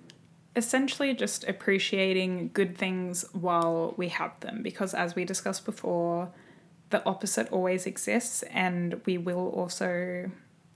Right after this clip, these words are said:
always at some point experience that opposite too. So similar to the law of relativity, where we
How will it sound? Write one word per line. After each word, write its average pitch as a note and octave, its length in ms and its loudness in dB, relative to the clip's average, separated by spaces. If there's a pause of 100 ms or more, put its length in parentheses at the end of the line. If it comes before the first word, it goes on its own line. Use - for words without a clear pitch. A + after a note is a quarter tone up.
(100)
always F3+ 340 4
at F3+ 120 -4
some E3+ 200 2
point - 240 -4
experience - 960 -4 (140)
that D3+ 240 0
opposite - 460 -6
too. - 280 -8 (840)
So A3+ 260 6
similar G3+ 440 2
to G3 160 -6
the G#3 80 0
law G3 200 4
of F#3 140 2
relativity, F3+ 720 -2
where F3 160 0
we F#3 220 -2